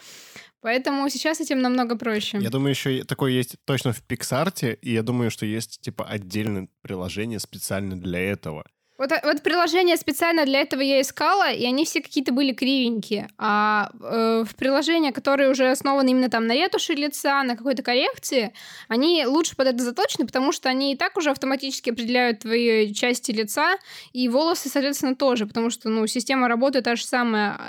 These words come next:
Speaker 1: И поэтому отдельный инструмент чисто для перекраски волос хороший. У меня, по крайней мере, <laughs> не нашлось най-, ну, не получилось найти, я искала в приложениях в App Store.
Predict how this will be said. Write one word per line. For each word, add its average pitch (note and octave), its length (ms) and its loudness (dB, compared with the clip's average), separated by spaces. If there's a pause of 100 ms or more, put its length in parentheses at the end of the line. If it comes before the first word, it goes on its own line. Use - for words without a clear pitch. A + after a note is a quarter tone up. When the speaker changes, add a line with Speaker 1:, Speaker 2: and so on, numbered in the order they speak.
Speaker 1:
И B3 480 2
поэтому C4+ 240 2
отдельный C4 360 2
инструмент C4 500 0
чисто C4 240 -4
для A#3+ 140 2
перекраски C4 520 -2
волос A#3+ 440 -2 (440)
хороший. B3+ 520 2
У - 20 2
меня, A3+ 180 0
по F4+ 60 -6
крайней D4 220 0
мере, D4 140 2
<laughs> - 40 -10
не - 80 -10
нашлось C4+ 380 -2
най-, A3 200 -4
ну, A#3+ 240 0
не A3 120 2
получилось B3 380 -2
найти, C#4 460 -2
я A#3+ 140 2
искала A#3+ 260 -4
в A#3 60 -12
приложениях A#3 520 -4
в G#3+ 40 -10
App G#3 80 -12
Store. A3 360 -6